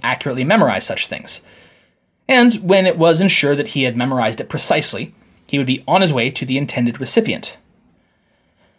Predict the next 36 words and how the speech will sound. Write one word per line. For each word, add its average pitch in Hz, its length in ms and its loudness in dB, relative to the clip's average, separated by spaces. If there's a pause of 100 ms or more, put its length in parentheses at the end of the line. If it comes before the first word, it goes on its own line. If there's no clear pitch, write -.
(120)
Such 208 240 0
riders 180 300 2
could 156 180 2
go 165 160 6
for 156 220 0
days 123 440 -2
without 110 240 -4
stopping, - 480 -2 (320)
and 151 140 0
these 139 240 0
arrow 185 180 6
messengers, 143 680 -2
as - 120 -10
they 104 100 -8
were 82 80 -10
called, - 380 -2 (540)
could 170 160 -2
cover 170 180 4
as 156 120 4
much 160 160 0
as 139 100 -4
two 226 180 2
hundred 170 240 2
and 139 80 -4
fifty 160 220 -2
miles 139 400 0
in 143 120 -6
a 139 40 -4
single 113 320 -2
day, - 420 -2
if - 180 -10
it 113 100 -6
was 101 180 -8 (140)
truly 107 580 -4
an 110 120 -8
emergency. 123 540 -2